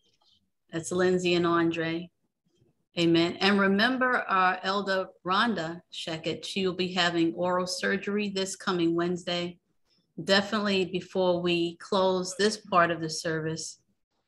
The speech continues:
I'm gonna ask that prayer be, um, lifted up for her, um, as well. We thank God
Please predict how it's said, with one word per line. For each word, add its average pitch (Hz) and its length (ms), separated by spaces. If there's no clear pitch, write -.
I'm 160 100
gonna 165 100
ask 160 360
that 160 280
prayer 175 280
be, 160 420
um, 156 260
lifted 170 320
up - 240
for 165 120
her, 170 400
um, 160 360
as 160 240
well. 160 320
We 175 200
thank 202 420
God 180 320